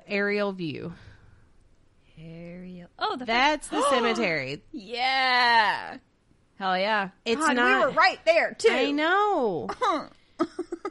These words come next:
Speaker 1: It's huge, but tiny at the same time. Does that make sense?
Speaker 2: Mm-hmm. <laughs>
Speaker 1: Like, it's a really big cemetery, but not big enough for the number of people that are in there.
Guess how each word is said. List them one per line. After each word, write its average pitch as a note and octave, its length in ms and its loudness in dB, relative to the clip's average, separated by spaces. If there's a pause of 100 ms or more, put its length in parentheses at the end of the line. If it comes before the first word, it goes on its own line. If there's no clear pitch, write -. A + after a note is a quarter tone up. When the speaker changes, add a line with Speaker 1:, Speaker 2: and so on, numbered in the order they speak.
(840)
Speaker 1:
It's A3+ 520 0 (840)
huge, D#4 720 0 (200)
but F3+ 280 -2
tiny F#3 400 -2
at F3 80 -6
the F#3 80 -20
same D#3+ 200 -6
time. E3 360 -12 (480)
Does - 100 -18
that C#4+ 100 -6
make E4 140 -8
sense? - 460 -12
Speaker 2:
Mm-hmm. - 1080 -4
<laughs> - 40 -20 (220)
Speaker 1:
Like, G#3+ 160 -4
it's A3+ 100 -4
a A#3 60 -6
really C4+ 180 0
big B3+ 160 -2
cemetery, B3+ 600 -2
but G#3+ 400 -2
not G3 280 0
big G3+ 140 -2
enough G3+ 240 -2
for G3+ 160 -12
the F#3+ 80 -6
number F3+ 240 -4
of E3 160 -8
people G3 380 -12
that F3+ 240 -8
are D#3 140 -10
in E3+ 280 -10
there. E4 320 -10